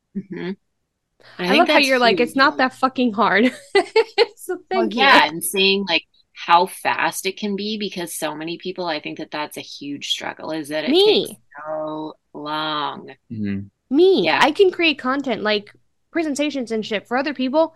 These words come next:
Speaker 2: in no
Speaker 3: Mm.
Speaker 2: time. It takes me
Speaker 3: Yeah.
Speaker 2: absolutely no time to do it.
Speaker 3: <laughs>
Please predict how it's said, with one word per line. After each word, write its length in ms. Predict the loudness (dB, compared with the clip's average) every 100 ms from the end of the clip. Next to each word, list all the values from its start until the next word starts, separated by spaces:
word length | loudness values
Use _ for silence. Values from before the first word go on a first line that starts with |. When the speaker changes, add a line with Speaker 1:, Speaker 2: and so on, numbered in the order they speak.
| _ _ 0
Speaker 2:
in 160 | 4
no 140 | 4 2
Speaker 3:
Mm. 20 |
Speaker 2:
time. 360 | 0 -2 -2 -4
It 100 | -2
takes 240 | -2 -2
me 120 | 0 0
Speaker 3:
Yeah. 100 | 0
Speaker 2:
absolutely 400 | -2 -8 -6 -4
no 180 | -2 -4
time 200 | -6 -6
to 80 | -4
do 160 | -6
it. 120 | -6 -10
Speaker 3:
<laughs> 360 | -14 -14 -16